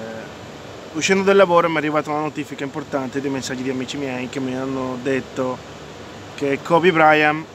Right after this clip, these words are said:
il giocatore dell'N B A, l'ex giocatore dell'N B A, eh,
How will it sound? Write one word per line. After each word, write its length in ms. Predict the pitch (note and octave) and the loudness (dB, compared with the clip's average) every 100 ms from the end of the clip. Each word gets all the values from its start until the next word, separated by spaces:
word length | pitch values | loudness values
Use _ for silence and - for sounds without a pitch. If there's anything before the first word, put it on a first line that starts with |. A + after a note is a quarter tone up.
| - | -12
il 100 | C3 | -10
giocatore 420 | C3+ C#3+ D3+ C#3+ | -8 -6 -4 -4
dell'N 260 | C3+ C3+ C3 | -2 -4 -4
B 140 | D#3 | -4
A, 60 | C#3 | -2
l'ex 300 | D#3 D3+ - | -2 -2 -2
giocatore 320 | C3 C#3 C3+ | -4 -2 -2
dell'N 160 | C3 C3 | -2 -2
B 140 | D#3 | -2
A, 40 | |
eh, 920 | C3+ B2 A#2+ B2 C3 B2 B2 A#2+ A#2 | -2 -4 -6 -8 -8 -10 -8 -6 -6